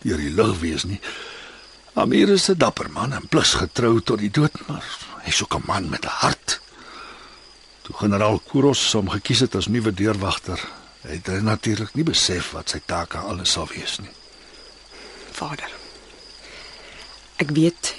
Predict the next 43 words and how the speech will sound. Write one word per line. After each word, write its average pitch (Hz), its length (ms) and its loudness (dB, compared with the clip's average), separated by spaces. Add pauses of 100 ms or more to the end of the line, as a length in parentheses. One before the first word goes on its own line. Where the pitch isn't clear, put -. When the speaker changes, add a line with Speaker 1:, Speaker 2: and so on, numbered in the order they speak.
Speaker 2:
u 147 80 0
gaan 147 160 2
my 139 100 2
weer 139 160 0
stil 139 240 -2
maak. 131 340 -8 (500)
Ek - 140 -4
weet 156 220 4
u - 60 -2
gaan 170 140 2
sê - 200 2
ek - 140 -10
praat 156 260 -2
uit - 140 -10
my 143 80 -2 (100)
beerd 151 360 0
omdat 147 200 -4
u - 80 -8
eerbiedig 156 480 0 (100)
is - 200 2
en 139 140 -2
lojaal 151 540 2
aan 143 100 0
die 139 80 2
sultan, 139 360 -2
maar 175 160 -4
ek - 120 -20
wil 196 120 2
nie 208 80 2
langer 190 200 -2
stil - 220 -4
bly 180 200 -6
nie. - 160 -18 (720)
Hoe 262 160 6
lank 214 400 6
moet 196 160 2
ons 202 100 0
dit 208 160 0
nog 196 240 4
verduur 165 460 2
dat 165 100 4
die 175 100 4
jong 196 220 8